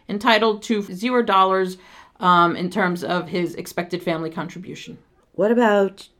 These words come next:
Speaker 2: children of divorced parents? Do you need the financial information of both parent or just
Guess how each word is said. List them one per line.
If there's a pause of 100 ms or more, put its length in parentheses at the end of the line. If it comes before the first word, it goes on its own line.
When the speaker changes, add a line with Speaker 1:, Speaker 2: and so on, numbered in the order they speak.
(180)
Speaker 2:
children
of
divorced
parents?
Do
you
need (180)
the
financial
information
of
both
parent
or
just